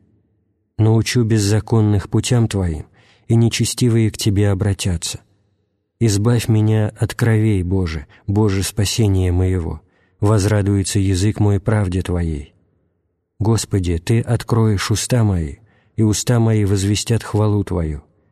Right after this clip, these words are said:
«Ибо если бы жертвы ты восхотел, я дал бы её, к всесожжениям не будешь благоволить». Жертва Богу — дух сокрушённый, сердце сокрушённого и смиренного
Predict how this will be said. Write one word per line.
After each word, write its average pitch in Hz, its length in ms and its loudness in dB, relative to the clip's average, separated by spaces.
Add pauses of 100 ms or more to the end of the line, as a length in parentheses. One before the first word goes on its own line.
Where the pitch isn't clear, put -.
(260)
«Ибо 107 180 2
если 110 380 2
бы 104 160 0
жертвы 104 480 0
ты 104 140 -2
восхотел, 92 640 -4 (260)
я 107 200 2
дал 104 240 0
бы 90 140 -2
её, 80 280 -4 (400)
к - 80 -12
всесожжениям 104 960 0
не 107 100 2
будешь 95 380 0
благоволить». 90 720 -2 (960)
Жертва 110 540 0
Богу — 110 500 0
дух 113 300 -2
сокрушённый, 92 880 -4 (340)
сердце 107 460 -2
сокрушённого 98 840 0
и 95 80 0
смиренного 104 800 0